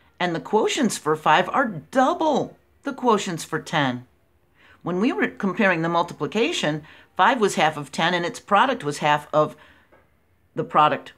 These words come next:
for ten. See? Now five is half of ten, but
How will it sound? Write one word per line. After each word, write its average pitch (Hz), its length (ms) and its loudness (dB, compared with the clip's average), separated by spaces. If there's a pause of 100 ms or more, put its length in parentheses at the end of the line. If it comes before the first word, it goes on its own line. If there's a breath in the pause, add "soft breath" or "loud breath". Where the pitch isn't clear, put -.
(840)
for 151 140 -6
ten. 131 380 -2 (280)
See? 202 360 -4 (920 soft breath)
Now 214 400 2
five 151 340 4
is 151 120 -2
half 143 220 0
of 131 120 -6
ten, 147 420 -2 (240 loud breath)
but 156 220 -4